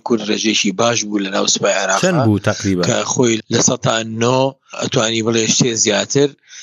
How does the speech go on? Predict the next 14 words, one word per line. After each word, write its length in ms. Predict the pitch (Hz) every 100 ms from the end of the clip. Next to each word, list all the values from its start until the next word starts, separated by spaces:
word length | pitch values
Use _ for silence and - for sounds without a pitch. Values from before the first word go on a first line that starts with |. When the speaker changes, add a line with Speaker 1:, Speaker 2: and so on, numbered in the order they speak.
| - 110
Speaker 1:
لە 80 | 110
ناو 220 | 120 120 110 110
سوپای 300 | - 120 117
عێراقا 540 | 104 110 113 - 120 131 - _ -
ڕێژەی 300 | 113 113 120
کورد 280 | - 123 113
ئەوە 280 | - 107
نەهەبوو. 460 | 113 110 117 80 85
بەڵام 320 | 107 127 139 135 -
دوای 280 | 120 160 165
ئەوەی 220 | 135 139 -
کە 120 | 139 131 131
شەڕی 300 | - 139 131
داعش 260 | 123 139